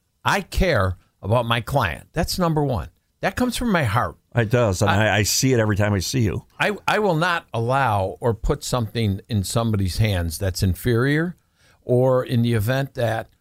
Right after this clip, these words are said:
Speaker 1: there's a claim, I gotta hide my head. No way. I'm proud of what, what the clients have, my clients do have. I make sure that in the event that there's a claim, I did my best.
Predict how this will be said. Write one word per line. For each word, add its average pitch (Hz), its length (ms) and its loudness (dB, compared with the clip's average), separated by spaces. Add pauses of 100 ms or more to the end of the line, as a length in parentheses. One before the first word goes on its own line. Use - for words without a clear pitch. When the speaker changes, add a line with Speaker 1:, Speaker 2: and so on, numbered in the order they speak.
(200)
Speaker 1:
there's 113 180 0
a 117 60 0
claim, 143 560 -2 (280)
I 127 60 -6
gotta 131 160 2
hide 123 240 2
my 113 160 -2
head. 101 380 -2 (260)
No 98 220 0
way. 92 340 -2 (140)
I'm 139 140 -2
proud 147 360 2
of 107 120 0
what, 107 220 -2 (180)
what 110 240 -4
the - 40 -20
clients 104 460 -6
have, 92 320 -4
my 104 180 -4
clients 98 460 -8
do 90 140 -8
have. 76 280 -8 (480)
I 139 160 0
make 151 240 0
sure 131 300 0
that 110 240 -2
in 113 160 2
the 107 100 2
event 117 380 -2
that 131 160 -4
there's 113 240 -2
a 156 40 -6
claim, 107 460 -4 (480)
I 117 180 -2
did 113 300 0
my 107 240 0
best. 101 540 -4